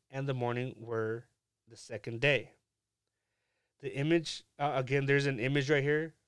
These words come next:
and I hope you guys can see it, but, uh, I have to, again, I, I will post it on my Instagram. Everything will be there. And I'm gonna, I'm gonna start making, uh,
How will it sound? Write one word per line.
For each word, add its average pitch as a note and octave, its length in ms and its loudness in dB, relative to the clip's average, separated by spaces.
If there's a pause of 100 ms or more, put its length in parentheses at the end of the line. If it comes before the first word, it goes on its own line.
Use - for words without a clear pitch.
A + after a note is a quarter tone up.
(240)
and A2+ 800 -2 (160)
I G#2 80 -20
hope C#3 180 -14
you B2+ 60 -14
guys B2 180 -6
can G#2 140 -14
see B2+ 300 -18
it, A2+ 200 -20
but, G#2+ 180 -20 (440)
uh, G2+ 440 -12 (640)
I - 100 -2
have A#2+ 160 2
to, F2 100 -12
again, G#2+ 340 -4 (680)
I, G#2 200 -6
I - 20 -6
will G#2+ 140 -6
post - 320 -4
it A2+ 80 -6
on G#2+ 80 -6
my G#2+ 100 -6
Instagram. A2+ 540 -4
Everything A2 260 -6
will G#2+ 80 -8
be A2 160 -12
there. G#2+ 300 -20 (880)
And C#3+ 120 8
I'm G3 120 10
gonna, A#3 320 6
I'm D#3 120 4
gonna A#3 140 6
start G3+ 220 6
making, G3+ 360 0
uh, C#3 300 4